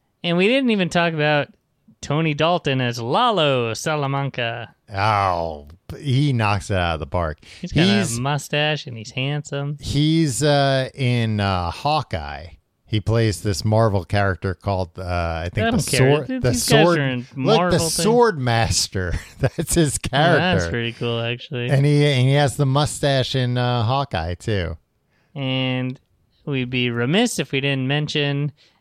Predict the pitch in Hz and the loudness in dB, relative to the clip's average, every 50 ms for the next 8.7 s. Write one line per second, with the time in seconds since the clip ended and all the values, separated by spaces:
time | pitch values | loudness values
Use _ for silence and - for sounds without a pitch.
0 | _ _ - 214 233 220 190 156 147 160 165 170 165 156 160 151 147 143 135 135 | _ _ 2 2 2 2 0 0 2 2 2 2 2 0 0 0 0 0 -2 -2
1 | 127 123 120 120 117 107 104 101 101 104 107 113 113 - - - - - 208 214 | -4 -2 -2 -4 -4 -4 -6 -6 -8 -10 -10 -12 -10 -8 -6 -4 -2 2 2 2
2 | 196 - - 170 156 151 151 123 120 120 - 143 123 127 139 139 - - 131 135 | 2 2 -2 -2 -2 -2 -4 -2 -2 -2 -2 -4 -4 -4 -6 -6 -6 -6 -6 -6
3 | 120 - _ _ _ - - - - 175 - - 95 87 90 98 95 87 82 78 | -6 -6 _ _ _ -20 -18 -12 -12 -10 -6 -4 -2 0 0 0 0 0 -2 -4
4 | _ _ _ _ - - 190 247 285 339 240 190 - 151 135 98 - - 107 98 | _ _ _ _ 0 2 4 4 4 2 0 -2 0 0 -2 -2 -2 -2 0 0
5 | 95 92 90 - - - 80 73 78 78 - 226 202 269 320 349 370 320 139 107 | 0 -2 -4 -6 -8 -12 -12 -12 -12 -10 -6 -4 -2 -2 -2 -2 -2 -2 -4 -6
6 | - 135 127 139 135 110 101 98 - 104 92 85 85 85 85 85 - - _ - | -8 -4 0 0 0 0 -2 -4 -2 -2 -2 -2 -2 -4 -6 -8 -12 -16 _ -4
7 | 101 101 90 85 80 92 90 90 85 92 90 90 82 80 90 90 90 90 90 87 | -4 -4 -4 -2 -4 -2 -2 -2 -2 -2 -4 -4 -2 -2 -2 0 0 0 0 0
8 | 87 85 82 82 82 82 82 82 80 76 87 87 85 | 0 0 0 -2 -2 0 0 0 0 0 0 -2 -2